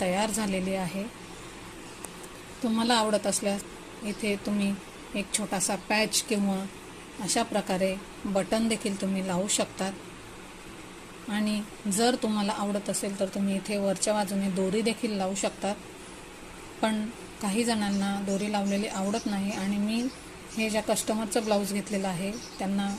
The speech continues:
दोरी लावायची नाही, म्हणून मी इथे दोरी लावून घेतलेली नाही. पण तुम्हाला आवडत असल्यास तुम्ही लावू शकतात. आणि बघा, किती छान अशी आपली डिझाईन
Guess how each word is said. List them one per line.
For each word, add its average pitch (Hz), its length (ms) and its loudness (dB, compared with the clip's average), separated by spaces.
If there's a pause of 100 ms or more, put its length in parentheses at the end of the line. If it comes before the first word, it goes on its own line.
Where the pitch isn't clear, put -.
(100)
दोरी 202 400 2
लावायची 190 420 2
नाही, 208 180 2
म्हणून 208 280 4
मी 233 160 4
इथे 214 180 -4
दोरी 196 300 0
लावून 185 240 0
घेतलेली 208 380 0
नाही. 185 300 -2 (600)
पण 202 120 -2
तुम्हाला 202 380 2
आवडत 214 300 4
असल्यास 196 360 0 (360)
तुम्ही 202 260 2
लावू 196 200 2
शकतात. 214 420 4 (840)
आणि 208 160 0
बघा, 202 280 2
किती 226 280 0 (120)
छान 214 220 0
अशी 208 340 0
आपली 202 240 0
डिझाईन 196 300 0